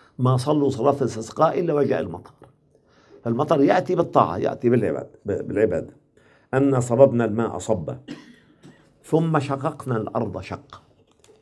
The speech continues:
يعني إيه هذا الكلام؟ يعني أغلب المفسرين بيقولوا إن المطر بيشق الطرق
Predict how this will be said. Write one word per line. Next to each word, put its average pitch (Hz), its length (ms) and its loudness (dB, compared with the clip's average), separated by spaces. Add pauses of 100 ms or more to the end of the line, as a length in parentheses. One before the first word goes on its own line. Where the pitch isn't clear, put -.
(120)
يعني 147 260 -2
إيه 131 180 0
هذا 101 120 -2
الكلام؟ - 380 -12 (720)
يعني 110 260 -6
أغلب 170 160 2
المفسرين 147 560 -2
بيقولوا 131 460 2 (600)
إن 127 120 2
المطر 139 360 2
بيشق 120 400 -4
الطرق - 520 -12